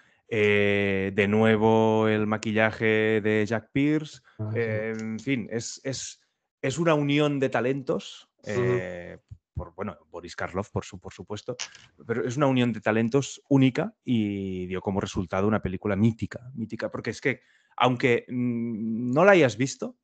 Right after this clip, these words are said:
Speaker 1: has visto escenas de, de Frankenstein. O sea, es una de esas películas que cualquier persona ha visto partes, secciones, imágenes, trozos. Mm,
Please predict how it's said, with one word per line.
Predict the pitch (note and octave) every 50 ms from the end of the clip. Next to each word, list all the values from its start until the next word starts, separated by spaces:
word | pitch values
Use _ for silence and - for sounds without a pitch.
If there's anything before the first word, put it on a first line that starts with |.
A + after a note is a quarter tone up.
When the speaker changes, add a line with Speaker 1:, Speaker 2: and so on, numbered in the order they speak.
| _ _ _ _ _ - A2+ - _ _ _ _ _ -
Speaker 1:
has | - C3+ C3+ A#2 C3
visto | E3 D3 - - C#3+
escenas | - - - A2+ F#2 F2 E2+ F#2+ - - -
de, | G2+ G#2 D2+ F#2+
de | G2+ F#2
Frankenstein. | - - F2+ F2 - F#2+ F2 - - F2+ F2 F2+
O | F2+
sea, | - - G#2+ F#2+ F#2+
es | G#2 - -
una | C3+ C#3
de | C3+ C#3
esas | C3 - C3 -
películas | - B2 B2 C#3 - C#3+ D3 -
que | - A2+ -
cualquier | - A2 G2+ - C3 A#2+
persona | - C3 B2 - - C#3 C#3+ D#3 F3+ - _ - _ _ _ _ _ _ _ _ _ _ -
ha | B2+ C3+
visto | C3+ C#3+ C3 C3+ - C3 C3 B2+ A2+ - - _ _ _ _ _ _ _ _
partes, | - B2+ C3+ C3+ C3 - C3+ B2+ -
secciones, | - A2+ - - - B2 B2 B2+ A#2+ B2+ B2+ B2 A#2+ B2
imágenes, | A2 G#2+ A#2+ A#2+ A#2 - B2+ A#2 A2+ A#2 A2 - -
trozos. | - A#2+ B2 A#2+ - - A#2+ A#2 B2 - - - _ _ _
Mm, | - - A#2 A#2 A2+ A2+ A2+ A2+ A2 A2+